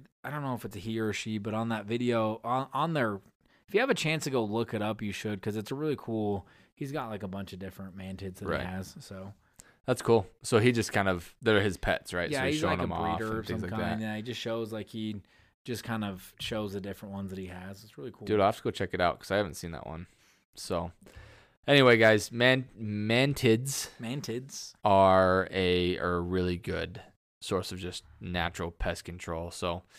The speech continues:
Speaker 2: keep an eye out for it. But we have one more segment that we wanna talk about, which is bug jokes of the day. Did you look any
Speaker 1: Yep.
Speaker 2: up?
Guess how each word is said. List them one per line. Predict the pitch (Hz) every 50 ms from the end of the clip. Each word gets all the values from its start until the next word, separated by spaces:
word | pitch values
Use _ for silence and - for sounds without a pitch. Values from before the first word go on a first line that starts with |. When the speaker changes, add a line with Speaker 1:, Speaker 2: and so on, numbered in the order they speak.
| - - - - - _ _ -
Speaker 2:
keep | - 120 113
an | 135 120
eye | 117 110 110
out | 107 104 92 -
for | - 98 98 95
it. | 85 - 92
But | 95 92 90 - - -
we | 92 101 110 120
have | 131 123 107 92 87 87
one | 87 90 98 107 120
more | 117 113 110 110 104
segment | 95 - - - - - - 98 87 82 87 85 90 98 - _ - - - _ _ _ _ - - - - _ -
that | - 85
we | 82
wanna | 92 - 85 87
talk | 87 98 87 - -
about, | - 87
which | 87 90 - -
is | 87 98
bug | 123 - 85 87 90 85
jokes | 85 87 87 - - 90
of |
the | 92 90
day. | 90 87 85 90 90
Did | 87 90 101
you | 98
look | 95 98 101 98 101
any | 98 98 95
Speaker 1:
Yep. | 92 107
Speaker 2:
up? | -